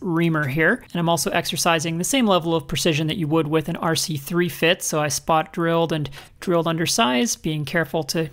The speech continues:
do those operations well. Metric sidebar. One of the cool things about the I S O system is that those hole and shaft ratings are also grades of tooling. So if you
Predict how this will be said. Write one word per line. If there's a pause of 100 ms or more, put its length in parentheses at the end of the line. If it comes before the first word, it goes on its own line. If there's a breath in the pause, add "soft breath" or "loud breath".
(100)
do
those
operations
well. (160 loud breath)
Metric
sidebar. (260)
One
of
the
cool
things
about
the
I
S
O
system (240 loud breath)
is
that
those (180)
hole
and
shaft
ratings
are
also
grades
of
tooling.
So
if
you